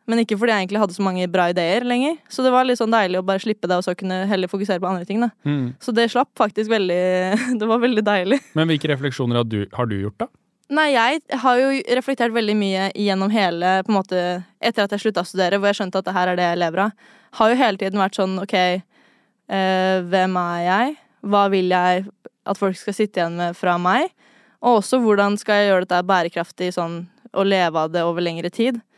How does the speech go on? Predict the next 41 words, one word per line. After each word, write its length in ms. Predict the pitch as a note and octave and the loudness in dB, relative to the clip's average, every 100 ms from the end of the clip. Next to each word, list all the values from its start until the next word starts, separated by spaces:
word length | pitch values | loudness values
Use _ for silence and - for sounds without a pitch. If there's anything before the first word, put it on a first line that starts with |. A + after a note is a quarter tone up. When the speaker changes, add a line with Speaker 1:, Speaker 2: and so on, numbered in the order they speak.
| _ _ _ | _ _ _
Speaker 1:
For 140 | - | 0
Speaker 2:
Hva 40 | A3 | 2
Speaker 1:
jeg 40 | |
Speaker 2:
har 60 | A#3 | 4
du 60 | |
Speaker 1:
føl- 60 | A#3+ | 2
Speaker 2:
kommet 220 | F3 A#2 | 2 0
frem 160 | A#2 G2+ | -2 -4
til 100 | C3 | -6
da? 40 | - | -10
På 560 | _ - - _ - | _ -20 -20 _ -2
Speaker 1:
Nei, 60 | D#4+ | 2
Speaker 2:
de 60 | D#4 | 2
Speaker 1:
jeg 100 | D4+ | 2
synes 160 | D4+ | 0
det 20 | |
Speaker 2:
spørsmålene? 280 | C#4 C#4 C4 | 2 2 2
Speaker 1:
er 100 | B3+ | 0
skummelt 420 | - A#3+ G#3+ A3+ | -2 -2 0 -2
å, 800 | A3 A#3 A3+ A3+ A3+ A3+ A3 A3 - _ _ | 0 2 4 4 4 4 4 2 0 _ _
eh, 180 | - A3 | -4 -2
legge 300 | A3 A3+ A3+ | 0 0 2
alle, 500 | G3+ A#3+ G3 F#3 F#3+ F#3+ | 4 2 2 0 0 0
på 40 | |
en 140 | A3+ | -2
måte, 200 | G3 G3 G3 | -2 -6 -4
penga 340 | A3+ G3 F#3 | -4 -2 -4
i 160 | F#3 F#3 | -4 -4
en, 320 | F3+ F3+ F3+ | -4 -6 -8
eh, 300 | F3+ F3+ F3+ | -6 -4 -6
på 140 | D#3+ G#3 | -4 -4
en 120 | F#3 | -4
plattform, 440 | F#3+ E3+ - A3+ | -8 -12 -4 -4
synes 180 | D4+ C#4 | -2 -2
jeg 80 | A#3 | 0
har 120 | F3+ F3+ | 2 0
vært 100 | F#3 | -4
litt 120 | F#3+ | -6
sånn 280 | - F3 F3+ - _ _ _ _ - | -4 -4 -6 -12 _ _ _ _ -18
skummelt. 800 | - A3+ F#3+ G#3 G4 - - - _ _ _ - | -4 -2 0 0 -2 -6 -18 -18 _ _ _ -4
Fordi 300 | C4 A3+ | 0 0